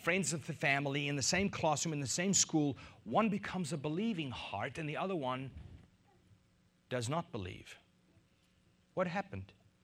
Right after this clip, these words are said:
Why does one brother become a believer and the other brother become an atheist? What happened? That's the first question we're gonna answer.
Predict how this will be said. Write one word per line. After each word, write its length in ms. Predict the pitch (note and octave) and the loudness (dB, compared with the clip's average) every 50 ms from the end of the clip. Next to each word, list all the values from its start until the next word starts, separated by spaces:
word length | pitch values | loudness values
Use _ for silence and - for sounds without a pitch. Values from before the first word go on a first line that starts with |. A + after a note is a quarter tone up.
| _ _ _ _ _ _ _ _ _ _ _ _ _ _ _ _ _ _ _ _ _ _ _ _ _ _ _ _ _ _ _ _ _ _ _ _ - - - - - - | _ _ _ _ _ _ _ _ _ _ _ _ _ _ _ _ _ _ _ _ _ _ _ _ _ _ _ _ _ _ _ _ _ _ _ _ -16 -16 -14 -14 -14 -6
Why 260 | - B2+ E3+ G#3+ B3 C4 | 0 4 8 8 8 8
does 220 | B3+ A#3+ D#3+ - | 8 6 4 2
one 320 | C#3 C3 F#3+ A3+ A#3+ A3 | 2 4 4 4 4 4
brother 320 | D#3 D3+ F3 D#3+ C3+ B2 B2 | 2 4 4 4 2 2 -2
become 380 | A2+ C#3+ A2+ - - F3 E3+ | -4 -4 -4 -6 -6 -4 -4
a 60 | D#3 C3 | -4 -4
believer 440 | C3 C#3 C3+ D3+ F#3+ F#3+ - A2+ | -4 -6 -4 -4 -4 -4 -4 -6
and 420 | A2+ A2+ A2+ A2+ A2+ - C#3 D#3 D#3+ | -6 -6 -6 -6 -8 -6 -6 -6 -6
the 80 | D3 - - | -6 -6 -6
other 160 | - D#3+ E3+ | -4 -4 -4
brother 260 | B2 A2 B2+ A#2 A2+ | -6 -6 -8 -8 -8
become 460 | G#2+ A2+ C3 - - C#3 B2+ B2+ B2 A2 - - - | -8 -8 -10 -10 -10 -8 -8 -8 -10 -10 -14 -14 -12
an 160 | A#2+ A#2+ A#2 - | -12 -12 -10 -10
atheist? 680 | A#2 A#2+ A2 - - D2+ C#2 C2+ - - - - - _ _ _ _ _ _ - _ _ _ _ _ _ _ _ _ _ _ _ _ _ _ - - - - - - - _ _ _ _ _ _ _ | -10 -10 -10 -12 -14 -16 -16 -16 -14 -16 -16 -16 -20 _ _ _ _ _ _ -20 _ _ _ _ _ _ _ _ _ _ _ _ _ _ _ -20 -20 -20 -20 -20 -20 -20 _ _ _ _ _ _ _
What 160 | - B2+ F3 F#3 | -2 2 2 4
happened? 440 | E3+ E3+ E3+ F#3 - - - - - - - - _ _ _ _ _ _ _ _ _ _ _ _ _ _ _ _ _ _ _ _ _ _ _ _ _ _ _ _ _ _ _ _ _ - - - - - - - - _ _ - - - _ _ - | 4 4 2 0 -2 -4 -10 -18 -18 -20 -20 -20 _ _ _ _ _ _ _ _ _ _ _ _ _ _ _ _ _ _ _ _ _ _ _ _ _ _ _ _ _ _ _ _ _ -20 -20 -20 -20 -20 -20 -20 -20 _ _ -20 -20 -20 _ _ -8
That's 180 | - C#3+ - | -8 -6 -4
the 60 | - C#3+ | -4 -4
first 280 | - D#3 D#3+ D#3 - | 0 0 0 0 0
question 400 | - - F3 D#3 - - A#2 A2 | -2 -2 -2 -2 -2 -2 -2 -4
we're 100 | A#2 A#2+ | -4 -4
gonna 200 | B2 B2 A#2+ A2+ | -4 -4 -4 -4
answer. 360 | A2+ C3 C3 A#2+ - - - | -4 -4 -6 -6 -8 -10 -12